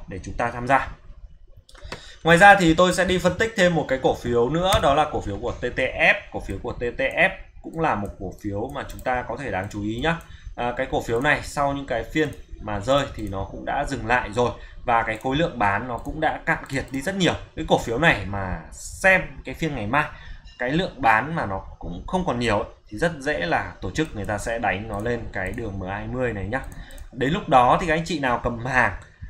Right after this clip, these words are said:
quay trở lại cái vùng kháng cự thì anh chị có thể chốt lãi cổ phiếu. Còn không, các anh chị mà muốn đánh dài lâu thì anh chị có thể xem xét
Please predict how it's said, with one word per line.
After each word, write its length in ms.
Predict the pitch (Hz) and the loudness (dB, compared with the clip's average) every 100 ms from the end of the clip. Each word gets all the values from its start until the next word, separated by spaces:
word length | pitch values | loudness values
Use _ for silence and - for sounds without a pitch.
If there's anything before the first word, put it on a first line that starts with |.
| - - - | -16 -2 6
quay 160 | 180 | 6
trở 140 | 180 135 | 6 4
lại 260 | 120 104 101 | 4 0 -4
cái 180 | 110 117 | -2 0
vùng 200 | 151 127 | 0 -2
kháng 160 | 117 | -2
cự 200 | 113 180 151 - | 0 0 -2 -8
thì 100 | 107 | -6
anh 140 | 123 | -6
chị 220 | - - - - | -4 -8 -10 -10
có 140 | 101 | -4
thể 160 | 139 107 - | -4 -4 2
chốt 180 | 160 170 - | 2 2 -2
lãi 200 | 139 139 151 | -4 -2 -2
cổ 100 | 120 | -4
phiếu. 240 | - 117 - - - - - - | 0 2 2 -2 -20 -20 -20 -6
Còn 260 | 123 123 120 | -4 -4 0
không, 280 | 175 170 - - | 2 2 0 -8
các 60 | |
anh 80 | 151 | -8
chị 140 | 160 117 | -8 -8
mà 140 | 110 | -6
muốn 180 | 107 107 | -4 -4
đánh 140 | 104 | -2
dài 160 | 127 120 | 0 2
lâu 120 | 135 139 - _ - | 2 0 -8 _ -8
thì 80 | 117 | -4
anh 120 | 127 | -4
chị 160 | 147 110 | -6 -6
có 120 | 104 | -4
thể 120 | 139 123 | -2 -2
xem 220 | 139 127 | -4 -2
xét 180 | 175 | 0